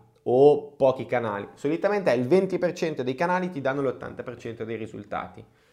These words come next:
Per cui l'ottanta per cento del tuo budget dovrebbe essere investito nel venti per cento di questi canali, d'accordo? Perché sono quelli che ti danno maggiori risultati. Un altro punto fondamentale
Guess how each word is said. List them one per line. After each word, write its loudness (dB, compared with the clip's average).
Per 0
cui -2
l'ottanta 4
per -6
cento -8
del -6
tuo -6
budget -2
dovrebbe -2
essere -4
investito -4
nel -2
venti -2
per -8
cento -8
di -10
questi -8
canali, -4
d'accordo? -2
Perché -4
sono -2
quelli -2
che -6
ti -6
danno 0
maggiori -2
risultati. -2
Un -8
altro 0
punto 0
fondamentale 0